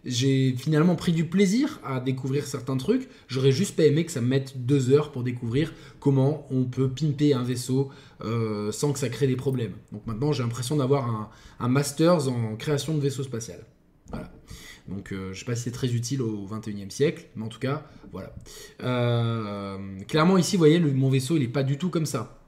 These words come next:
Là, c'est un bug d'affichage. Il y a plein de textures qui manquent. C'est pas grave, mais c'est là. Donc, on a un jeu,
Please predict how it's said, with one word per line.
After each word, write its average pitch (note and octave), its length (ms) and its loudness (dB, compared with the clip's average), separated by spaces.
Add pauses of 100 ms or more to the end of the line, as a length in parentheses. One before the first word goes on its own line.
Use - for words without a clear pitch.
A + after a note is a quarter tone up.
(120)
Là, D#3 100 0
c'est D#3 100 -2
un C#3 100 4
bug C#3 220 4
d'affichage. A#2 520 -2
Il - 20 -8
y A2 40 -6
a G#2+ 40 -10
plein E3+ 180 2
de E3+ 60 2
textures E3+ 380 -2
qui D3+ 100 -6
manquent. G#2 260 -6 (540)
C'est - 160 -4
pas A#3+ 140 6
grave, E3+ 320 2 (180)
mais E3 240 4
c'est G3 160 4
là. B2 300 -2 (420)
Donc, D3 320 0 (180)
on G#3 160 6
a G#3 60 10
un F#3 180 8
jeu, E3 380 4